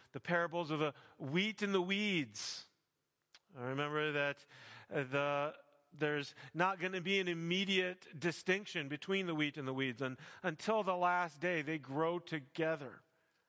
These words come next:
Uh, similar to the, the fish and the dragnet, uh, that they're,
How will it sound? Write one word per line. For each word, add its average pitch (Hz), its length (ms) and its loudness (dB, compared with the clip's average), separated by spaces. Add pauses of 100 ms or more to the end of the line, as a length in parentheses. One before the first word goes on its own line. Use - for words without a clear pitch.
(280)
Uh, 131 80 -2
similar 170 420 0
to 160 140 -4
the, 147 200 2 (280)
the 143 100 0
fish 196 400 0
and 156 140 -2
the 151 80 0
dragnet, 147 800 0 (720)
uh, 113 180 0
that 127 120 -4
they're, 135 260 2